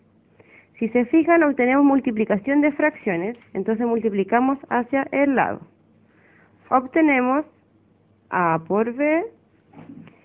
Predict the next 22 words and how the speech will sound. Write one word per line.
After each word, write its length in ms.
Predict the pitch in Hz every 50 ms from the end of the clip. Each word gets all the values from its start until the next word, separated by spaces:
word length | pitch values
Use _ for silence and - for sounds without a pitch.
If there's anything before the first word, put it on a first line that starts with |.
| _ _ _ _ _ _ -
y 160 | 220 262 302
esto 480 | 311 320 302 - - - 320 339 339 359 - - -
sobre 540 | 269 262 269 269 277 285 294 302 339 339 - - _ _ _ _ _ _ _ _ _ _ -
B 280 | 196 - 180 190 202 196
por 260 | 196 202 208 190 -
A. 120 | - - - - - - _ _ _ _ _ _ _ _ _ _ _ _ _ _ _ _ _ _ _ - - - -
Reescribimos 760 | 381 403 392 381 - 339 320 302 277 269 269 269 262 254 247
nuestras 400 | 240 233 240 233 240 226 202 190
multiplicaciones, 1120 | 190 185 185 185 190 202 190 190 208 202 233 254 240 - - 277 254 226 220 233 233 233 262
me 300 | 254 - - - - -
queda 380 | - - 165 156 156 147 147 -
A 260 | - - 156 156 156 - -
sobre 360 | 180 170 170 185 208 240 262 262
B. 220 | 277 302 320 370 - _ _ _ _ _ _ _ _ _ _ _ _ -
Si 120 | - 226 208
se 180 | - 220 214 208
fijan, 560 | - - 349 349 302 - 311 285 294 294 - -
obtenemos 600 | - 190 185 185 - 196 202 202 208 208 202 202 202 - _ _ _ _ _ _ _ _ _ -
A 200 | 202 190 185 185
B 400 | 190 240 294 320 349 403 381 - _ _ _ _ _ -
dividido 500 | 190 214 208 202 180 202 226 226 240 220
en 300 | 202 202 208 214 -